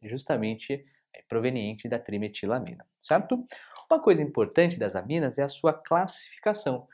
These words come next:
Dependendo da quantidade de grupos orgânicos que nós vamos ter aí pendurado no nitrogênio, nós classificamos essas nossas aminas. Então, a primeira amina aqui, que só tem um grupo orgânico,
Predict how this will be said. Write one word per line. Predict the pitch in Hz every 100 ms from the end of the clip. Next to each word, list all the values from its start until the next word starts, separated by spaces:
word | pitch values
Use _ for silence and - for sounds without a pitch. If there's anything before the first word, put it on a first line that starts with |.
| - - _ _ -
Dependendo | 151 226 220 185 165 226
da | 208 165
quantidade | - 214 220 139 147 214 170
de | 143 127
grupos | - 175 240 - 120
orgânicos | 107 98 139 175 139 - 110
que | -
nós | 113 107
vamos | 101 98 95
ter | - 160 165
aí | 110
pendurado | 104 113 104 95 101 117
no |
nitrogênio, | 156 214 202 147 208 - -
nós | 185 -
classificamos | 180 180 - 180 170 139 139
essas | 139 139 135
nossas | 110 107 110
aminas. | 135 110 87 - - - - - -
Então, | 131 175 175
a | 175
primeira | 180 175 180 214 247 196
amina | 139 123 107
aqui, | - 135
que | -
só | 135
tem | 131 180
um | 180 143
grupo | 190 214 123
orgânico, | 98 104 165 120 -